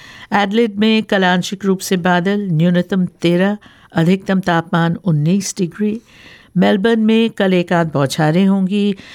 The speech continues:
और हवाएं कम तेज़ होती जाएंगी। न्यूनतम सोलह, अधिकतम तापमान बीस डिग्री।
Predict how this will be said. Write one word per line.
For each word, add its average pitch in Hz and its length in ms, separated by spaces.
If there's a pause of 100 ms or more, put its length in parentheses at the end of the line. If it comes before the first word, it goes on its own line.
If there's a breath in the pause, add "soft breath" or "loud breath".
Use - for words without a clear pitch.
(200 loud breath)
और 151 500
हवाएं 220 520 (180)
कम 214 240
तेज़ 131 340
होती 117 280
जाएंगी। 135 520 (480 loud breath)
न्यूनतम 214 500
सोलह, 214 540
अधिकतम 165 460
तापमान 147 580
बीस 156 380
डिग्री। 156 400